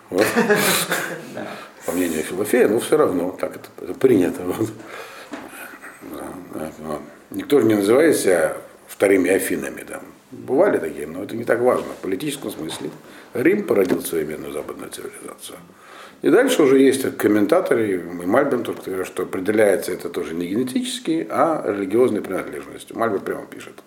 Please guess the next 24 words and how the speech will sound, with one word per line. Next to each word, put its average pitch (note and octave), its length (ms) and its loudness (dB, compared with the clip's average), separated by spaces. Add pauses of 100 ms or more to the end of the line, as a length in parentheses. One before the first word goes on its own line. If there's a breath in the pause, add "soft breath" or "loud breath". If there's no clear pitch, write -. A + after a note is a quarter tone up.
(840 loud breath)
на E2 540 0
Даниэля, D#2+ 600 0
что - 100 -10
кто - 160 -2
принял A2 500 2
религию G#2 480 4
Рима, C3 400 4 (520)
стал F#2 360 -4
Римом. E2 340 -4 (1040 loud breath)
Вот, D2+ 220 -8
так F2+ 180 2
же, F2 100 0
как D#2 240 -4
и D2+ 40 -6
с D2 80 -8
Ишмаэлем, E2 680 -4
есть D2+ 240 -2
масса F2 540 0 (1400)
народов G#2 440 4 (580 loud breath)
исламских, F2+ 500 -2
которые F#2+ 380 0
вовсе G#2 300 0
не F#2+ 100 2
арабы, F#2 420 2